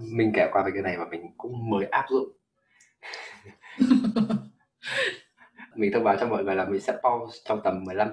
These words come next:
Speaker 1: tiếng và mình sẽ không trả lời tin nhắn của ai cả, trừ khi đấy là trường hợp cần thiết.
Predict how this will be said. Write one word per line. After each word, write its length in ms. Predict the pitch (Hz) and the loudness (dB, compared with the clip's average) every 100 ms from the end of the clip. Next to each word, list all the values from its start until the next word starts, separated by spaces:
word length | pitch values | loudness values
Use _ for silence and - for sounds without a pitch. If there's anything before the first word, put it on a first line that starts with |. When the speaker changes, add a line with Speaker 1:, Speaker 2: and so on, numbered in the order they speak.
| - | 0
Speaker 1:
tiếng 160 | 92 | -2
và 100 | 113 | -2
mình 140 | 98 98 | -6 -6
sẽ 220 | 113 110 | -4 0
không 220 | 127 113 | 0 2
trả 100 | 110 | 0
lời 100 | - - | 0 0
tin 140 | 104 | -2
nhắn 260 | 95 95 113 | -2 -4 -4
của 80 | - | 0
ai 160 | 95 95 | 0 0
cả, 360 | 87 - - - | -2 -2 -4 -12
trừ 120 | - 85 | -12 -4
khi 200 | 107 104 | 0 0
đấy 120 | - | -2
là 120 | 104 - | -4 -4
trường 120 | 95 | -2
hợp 180 | 90 90 | -2 -2
cần 120 | - - | -4 -2
thiết. 180 | 139 | 2